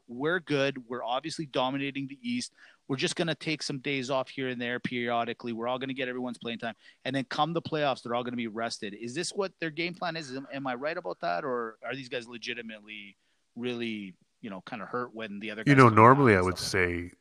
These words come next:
Speaker 2: this is not a good situation. You saw what happened with the Clippers last year. They were just, everyone was in and out of the lineup the whole season.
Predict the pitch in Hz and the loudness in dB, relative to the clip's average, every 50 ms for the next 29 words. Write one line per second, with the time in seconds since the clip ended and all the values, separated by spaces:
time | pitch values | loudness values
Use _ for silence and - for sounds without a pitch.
0 | _ _ _ - 101 110 107 - - 104 87 82 90 90 87 87 90 92 87 98 | _ _ _ -4 -2 -2 0 0 0 -2 -2 0 2 4 4 4 4 4 2 0
1 | 95 - - 110 - - 101 95 98 95 - - 110 113 110 - - 123 107 101 | -2 -2 -2 -4 -2 0 0 2 2 0 0 2 2 4 4 6 8 10 10 10
2 | 98 92 95 101 104 - 107 98 92 - - 101 - - - 113 - - 104 98 | 10 10 10 10 10 8 6 4 4 2 -2 -6 2 6 6 6 8 6 6 6
3 | 87 87 92 87 90 90 - - - 95 92 90 90 87 87 82 87 101 98 - | 6 4 4 4 4 2 0 2 2 4 4 4 2 0 0 0 0 0 0 0
4 | - - - - - - - - - - 113 113 110 117 113 110 107 101 95 92 | -4 -8 -14 -20 -18 -18 -20 -4 6 8 10 12 12 12 12 12 10 10 8 6
5 | 90 - - 104 98 95 95 92 92 92 90 90 90 92 95 95 95 95 - - | 6 4 2 2 4 4 4 4 6 4 4 4 4 4 6 6 4 2 2 2
6 | - 95 92 90 90 87 - - - 170 165 147 139 143 135 131 127 | 0 2 4 4 4 4 4 4 8 8 10 10 10 8 6 4 2